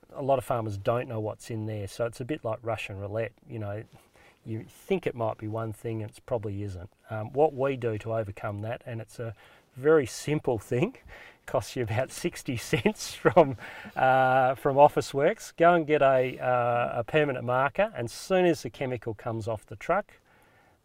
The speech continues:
um, our guys write, right where the Enviro sucker is, where you take the chemical out, what is the chemical on the label. So it's a quick reference. Um, and,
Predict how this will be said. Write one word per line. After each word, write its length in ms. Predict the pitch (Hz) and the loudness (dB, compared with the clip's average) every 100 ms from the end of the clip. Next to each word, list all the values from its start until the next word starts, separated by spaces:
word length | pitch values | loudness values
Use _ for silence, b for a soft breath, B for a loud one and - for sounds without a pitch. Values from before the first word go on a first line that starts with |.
| - | -10
um, 280 | 117 113 110 - | -6 -6 -8 -4
our 180 | 127 123 | -2 -2
guys 500 | 123 120 113 107 123 | 0 2 2 -2 -10
write, 520 | 113 127 123 135 - - | 0 4 4 2 -4 -16
right 380 | 123 135 160 160 | -4 4 6 6
where 260 | 131 127 120 | 0 0 0
the 240 | 107 113 | -2 -6
Enviro 580 | 113 107 113 123 127 123 | -4 -4 0 2 2 0
sucker 480 | - - 113 - 117 | -2 -4 -4 -6 -8
is, 220 | 175 190 | -8 -8
where 120 | 123 | -8
you 60 | 110 | -8
take 240 | - 117 | -6 -8
the 80 | 113 | -10
chemical 440 | - 117 107 - 107 | -12 -10 -10 -10 -10
out, 320 | 147 165 - b b b b _ - | -8 -10 -14 b b b b _ -12
what 380 | 120 123 113 | -2 -2 -2
is 420 | 139 120 107 - _ _ - | -8 -10 -12 -18 _ _ -14
the 60 | |
chemical 640 | - 120 110 104 117 113 - _ _ _ _ _ | -10 -8 -8 -8 -8 -8 -12 _ _ _ _ _
on 220 | 113 113 | -10 -8
the 80 | 110 | -8
label. 440 | 107 101 101 95 - _ _ _ | -8 -8 -10 -12 -16 _ _ _
So 200 | - 113 | -8 -6
it's 160 | 113 - | -6 -12
a 40 | |
quick 380 | - - 165 - | -12 -6 -6 -4
reference. 640 | 120 110 - 95 - - _ - | -6 -6 -10 -16 -18 -20 _ -14
Um, 400 | 113 107 107 104 b b b b b b b b - | -10 -8 -10 -12 b b b b b b b b -6
and, 220 | 131 139 | -4 -2